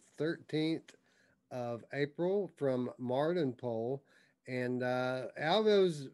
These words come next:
had become a bit of a, a myth or a legend in the PlayStation V R community, uh, based on, uh, it's one of those games like Golem that was just in development for so long. Uh, it was in development for years,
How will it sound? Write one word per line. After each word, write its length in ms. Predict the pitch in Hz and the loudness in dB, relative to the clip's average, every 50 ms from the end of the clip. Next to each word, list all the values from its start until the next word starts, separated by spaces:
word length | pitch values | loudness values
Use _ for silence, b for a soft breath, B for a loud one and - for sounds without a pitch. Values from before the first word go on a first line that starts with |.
| - - | -12 -8
had 260 | 127 135 156 165 156 143 | -4 -2 -2 -2 0 -2
become 360 | 151 147 147 - 170 175 175 | -4 -4 0 0 2 2 2
a 60 | 156 | 2
bit 280 | 139 123 143 160 165 160 | 0 0 0 2 4 4
of 180 | 165 147 127 127 | 2 2 2 0
a, 260 | 123 120 117 117 113 117 | 0 0 0 -2 -4 -6
a 80 | 117 | -4
myth 640 | 117 117 120 131 160 196 208 170 123 - _ - - _ _ _ _ _ _ _ _ _ - | -4 -2 0 2 4 6 6 6 4 0 _ -20 -20 _ _ _ _ _ _ _ _ _ -12
or 100 | 113 120 120 | -10 -8 -6
a 40 | 110 | -4
legend 520 | 120 135 156 185 196 175 175 185 165 151 | 0 4 6 6 6 6 6 4 6 6
in 140 | 143 131 123 | 4 4 2
the 80 | 120 | 0
PlayStation 680 | 110 - 131 123 120 - - - 123 117 117 - 123 113 | -2 -2 -2 -2 -2 -2 0 0 0 0 -2 -4 -6 -6
V 100 | 117 117 | -4 -2
R 120 | 113 113 | -2 -4
community, 600 | 110 - 113 117 113 113 110 107 104 110 117 113 - b b b b b b b _ - | -4 -4 -6 -6 -4 -4 -4 -4 -4 -4 -6 -6 -10 b b b b b b b _ -6
uh, 280 | 127 127 127 131 131 123 | -2 -2 0 0 -2 -4
based 560 | 113 110 113 147 147 170 190 180 175 - - | -8 -2 2 4 6 6 6 4 2 2 2
on, 460 | 175 170 165 160 160 160 160 156 139 - - | 4 4 4 4 4 2 2 0 -2 -4 -6
uh, 160 | 127 127 127 123 | -6 -6 -6 -6
it's 200 | 143 - - - | -8 -8 -6 -2
one 120 | 165 185 | 0 2
of 60 | 196 180 | 2 4
those 200 | 175 165 147 135 | 4 2 2 0
games 300 | 123 143 143 147 139 123 | 0 0 2 2 2 2
like 220 | 139 135 117 104 | 0 0 0 -2
Golem 400 | 104 120 127 131 127 120 113 117 | -2 -2 0 0 0 0 0 -2
that 120 | 117 110 104 | -2 -4 -4
was 160 | 120 113 110 | -8 -8 -6
just 260 | 131 131 120 - - | -6 -6 -6 -4 -2
in 140 | 147 139 131 | -2 -2 0
development 680 | 123 120 113 123 131 135 143 143 127 131 127 123 - - B B B B B B B _ - | -2 -2 0 2 2 2 2 0 0 -2 -4 -4 -6 -8 B B B B B B B _ 0
for 240 | 131 127 120 117 107 | 2 2 4 2 2
so 540 | - - - - - - 160 165 180 185 180 | 0 0 -2 0 2 4 6 8 8 10 8
long. 560 | 175 143 120 113 113 110 110 113 113 117 107 b b b b b b b - - | 8 6 4 2 2 2 0 0 -2 -4 -6 b b b b b b b -8 -4
Uh, 180 | 120 123 127 135 | -2 0 2 2
it 40 | 151 | 2
was 180 | 156 160 143 175 | 2 4 6 6
in 120 | 196 202 | 6 8
development 560 | 185 175 156 165 180 180 160 160 151 147 - | 8 8 8 8 8 8 6 4 4 2 0
for 100 | - 135 | -2 0
years, 840 | 135 135 139 156 190 226 240 220 170 139 127 123 127 127 120 - | 0 0 2 2 4 4 6 8 8 8 6 6 2 0 -2 -6